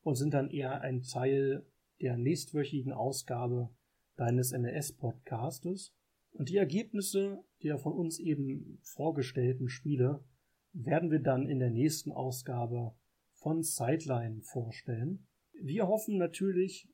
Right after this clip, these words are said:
auf die Ergebnisse und die Siege der Underdogs, aber wie es ausgehen wird,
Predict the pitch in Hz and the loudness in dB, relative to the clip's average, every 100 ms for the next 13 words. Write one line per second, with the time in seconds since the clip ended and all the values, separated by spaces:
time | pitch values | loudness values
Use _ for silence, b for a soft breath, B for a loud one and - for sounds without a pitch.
0 | _ - 147 - 156 139 160 151 120 151 | _ -4 -4 -2 -4 -2 -2 -4 0 0
1 | 160 160 156 151 139 131 127 113 156 151 | 0 -4 -2 -2 -2 0 0 0 0 2
2 | 127 127 151 139 123 120 117 180 - - | 2 0 0 0 0 0 0 -4 -10 -18
3 | _ _ _ - 127 131 131 196 330 - | _ _ _ -6 0 2 4 4 4 -4
4 | _ _ _ _ _ - 151 196 - 175 | _ _ _ _ _ -4 -2 -2 0 0
5 | - 147 127 123 - 254 | 2 0 0 0 -2 -4